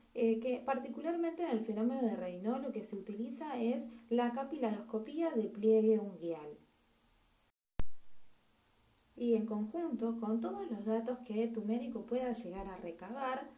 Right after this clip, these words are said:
eh, se in-, llegará a un diagnóstico oportuno y un tratamiento, porque el fenómeno de Raynaud, si bien es una entidad que, como dijimos, no es una patología en sí,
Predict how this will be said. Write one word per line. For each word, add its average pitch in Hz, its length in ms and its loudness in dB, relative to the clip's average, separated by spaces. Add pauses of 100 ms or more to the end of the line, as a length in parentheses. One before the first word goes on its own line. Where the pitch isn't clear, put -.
(420)
eh, 233 320 4
se 233 260 0 (320)
in-, 202 340 -4
llegará 196 520 -4
a 262 80 0
un 226 160 6
diagnóstico 196 840 -2
oportuno 302 760 0 (280)
y 294 120 -4
un 320 120 0
tratamiento, 190 960 -2
porque 190 320 -8
el 185 60 -10
fenómeno 202 500 4
de 240 100 6
Raynaud, 285 520 0 (260)
si 214 220 2
bien 240 260 2
es - 180 -4
una 190 400 -8
entidad 214 680 0
que, 175 320 -4
como 165 240 -12
dijimos, 226 640 -4 (320)
no 214 200 4
es 294 320 0
una 185 360 -8
patología 170 640 -2
en - 140 -6
sí, 339 300 0